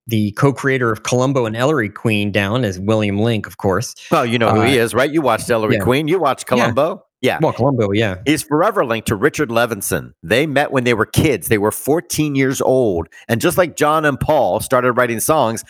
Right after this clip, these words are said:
Speaker 2: these two kids sat in their bedroom writing stories, scripts, radio <laughs> plays. It worked. They did groundbreaking and popular work. They did Mannix, Ten a Fly, which one is the first T V shows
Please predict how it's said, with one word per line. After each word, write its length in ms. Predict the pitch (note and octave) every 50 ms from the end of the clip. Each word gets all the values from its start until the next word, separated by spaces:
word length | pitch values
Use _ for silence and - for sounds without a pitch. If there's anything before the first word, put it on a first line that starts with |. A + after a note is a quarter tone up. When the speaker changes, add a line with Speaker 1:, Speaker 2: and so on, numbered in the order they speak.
| - - - -
Speaker 2:
these 320 | F#2+ G2 C3 D#3 F3+ -
two 180 | - - - F#3+
kids 320 | - - - F#3 - -
sat 300 | - - - B2+ C3+ D#3
in 80 | F3 E3+
their 120 | E3+ D#3
bedroom 420 | A2 D3 D#3 D#3 A2 A#2+ A#2+ G#2+ - - - - _
writing 440 | G#2 A#2+ C3+ C#3+ C#3 C3+ B2+ B2 - _ _ -
stories, 580 | - - - - B3 A3+ G#3+ F3+ C3 G#2 F2+
scripts, 720 | - - - - - - G#3+ B3 - - - - - - -
radio 580 | F2 D#2+ F2 G2+ C#3+ G#3 A#3 G3+ F#3+ E3 D3 C3
<laughs> 0 |
plays. 880 | A#2 - - G#3+ G3+ E3+ - - F#3+ F#3+ - - F3 F3+ - - - - -
It 140 | F#3+ A3 D#3
worked. 460 | G3+ C4+ D#4 D4+ - - - - - - _ _ - - _ _ -
They 140 | C#3 E3
did 240 | E3 - A3 - B2
groundbreaking 680 | - C3+ C3+ C#3+ E3+ F#3+ F#3 D3 C3+ D3 E3+ - - E3
and 100 | E3 -
popular 360 | - D3 D#3 D#3+ - E3 F3
work. 180 | G3 B3 B3 -
They 100 | - B2
did 160 | F#2+ G#2+ F#2+ E2
Mannix, 640 | E2+ G2+ A#2 B2+ C3 D#3+ F3 - - - - - _ _ _ _ _ _ -
Ten 220 | - D3 D3+ D3+
a 40 | D3+
Fly, 380 | - - C#3+ C3 B2+ C#3 - -
which 220 | - E3+ - -
one 160 | A#2+ B2 A2+
is 180 | A2 F#2+ F2 F2+
the 80 | G2
first 400 | G2 - - C3 C#3 C#3+ - -
T 140 | - - C#3+
V 100 | B2+ C3
shows 480 | B2 - - A#2 G#2+ A2 B2+ D3 -